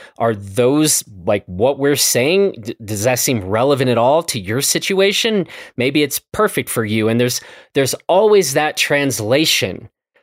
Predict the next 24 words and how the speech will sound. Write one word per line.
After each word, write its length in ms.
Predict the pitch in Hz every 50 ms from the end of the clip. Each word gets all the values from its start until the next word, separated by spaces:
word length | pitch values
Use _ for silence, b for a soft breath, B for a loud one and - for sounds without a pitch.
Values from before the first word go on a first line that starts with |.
| _ _ -
that 120 | - 135 123
has 460 | - - - - 175 175 175 175 -
to 80 | - 175
go 220 | 135 151 143 135
into 600 | 143 147 147 131 - - 139 120 117 117 113 113 110
whether 220 | - - 131 123 123
it's 160 | 120 - -
a 200 | 127 113 110 98 - B B B B B B B _ -
product 380 | - - 170 165 180 185 180
description 540 | - 165 - - 165 156 151 - - - 147
of 200 | 139 123 110 113
one 180 | - 120 127 127
of 100 | 120 101
your 240 | 98 104 127 147 156
boards 720 | 143 117 139 160 175 156 123 113 113 117 113 - - - - _ -
or 340 | 123 123 123 120 120 120 -
whether 300 | - 120 123 120 127 127
it's 220 | 123 120 - - - _ -
one 160 | - 110 131 131
of 80 | 117
our 140 | 135 143 135
long 460 | 117 107 120 127 139 135 135 131 120
product 500 | - - - - 139 135 131 123 - - -
reviews. 720 | 113 104 95 120 190 226 151 117 107 110 110 110 - -